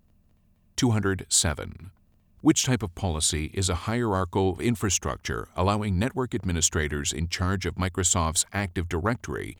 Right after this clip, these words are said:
to implement specific configurations for users and computers, such as restricting U S B devices on the network?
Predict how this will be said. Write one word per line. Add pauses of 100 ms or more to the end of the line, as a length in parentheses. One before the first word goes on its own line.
to
implement
specific
configurations
for
users
and
computers, (200)
such
as (140)
restricting
U
S
B
devices
on
the
network?